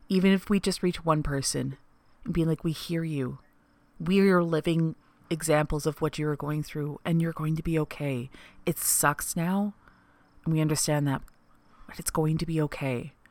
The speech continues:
And Sid was saying how important it is to have a support sy-, system. It's important to have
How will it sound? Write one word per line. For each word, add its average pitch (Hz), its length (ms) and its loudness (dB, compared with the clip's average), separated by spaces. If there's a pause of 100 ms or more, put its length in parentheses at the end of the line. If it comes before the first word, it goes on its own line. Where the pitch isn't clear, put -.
(920)
And 151 420 4 (1300)
Sid 170 280 2
was 175 120 4
saying 147 260 4
how 143 480 6 (800)
important 160 420 4
it 151 60 2
is 151 220 0
to 156 60 -4
have 143 520 2 (100)
a 156 60 -2
support - 480 -2
sy-, 151 160 -2
system. - 580 -2
It's 165 140 4
important 190 380 2
to 190 60 -2
have 165 220 4